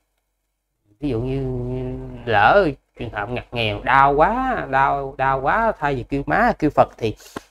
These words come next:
thông cảm được. Tại lúc đó, ờ, không còn cái gì để mà nói nữa rồi. Ờ, nhưng mà có trí tí hiểu biết á, thì không có, không có làm cái kiểu như vậy ha. Ha.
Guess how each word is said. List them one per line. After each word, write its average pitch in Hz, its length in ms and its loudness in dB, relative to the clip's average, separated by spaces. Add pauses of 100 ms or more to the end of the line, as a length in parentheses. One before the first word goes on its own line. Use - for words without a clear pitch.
(180)
thông 151 160 2
cảm - 240 0
được. 143 240 6
Tại 110 100 -2
lúc 175 140 0
đó, 170 460 8 (420)
ờ, 117 480 4
không 156 220 4
còn 110 320 8
cái 170 100 -4
gì 127 280 4
để 117 60 0
mà 135 120 0
nói 147 260 4
nữa 160 180 4
rồi. 165 140 10 (380)
Ờ, 113 240 -2
nhưng 143 160 -2
mà 113 360 0 (280)
có 180 340 -2 (100)
trí 185 200 -2
tí 202 220 2
hiểu 131 200 -2
biết 190 280 -4
á, - 120 -8 (140)
thì 104 420 -4 (400)
không 117 100 -10 (100)
có, 120 100 -12 (640)
không 151 120 -6
có 220 100 -4
làm 123 400 6
cái 185 100 -8
kiểu 147 320 -6 (1160)
như 156 160 0
vậy 110 240 -2 (240)
ha. 180 280 -2 (960)
Ha. 151 160 -4